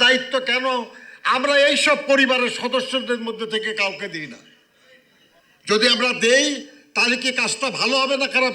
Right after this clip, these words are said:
হবে? উনি ভাবছেন সেরকম, কারণ উনি আন্তরিকভাবেই আপনাদের সমস্যাগুলির সমাধান করতে চান। আমরা ভাবছি যেহেতু আমাদের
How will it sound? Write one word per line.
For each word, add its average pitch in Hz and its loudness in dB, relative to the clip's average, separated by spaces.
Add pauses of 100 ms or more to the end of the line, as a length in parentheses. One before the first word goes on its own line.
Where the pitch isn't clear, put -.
হবে? 165 -4 (2500)
উনি 175 -2 (100)
ভাবছেন 202 -4
সেরকম, 185 -6 (1120)
কারণ 254 0
উনি 285 2 (120)
আন্তরিকভাবেই 254 -2 (480)
আপনাদের 220 -2 (100)
সমস্যাগুলির 202 -4 (320)
সমাধান 202 -2 (100)
করতে 151 -10
চান। 110 -10 (1800)
আমরা 214 -2 (100)
ভাবছি 233 -2 (1200)
যেহেতু 277 2 (680)
আমাদের 240 -2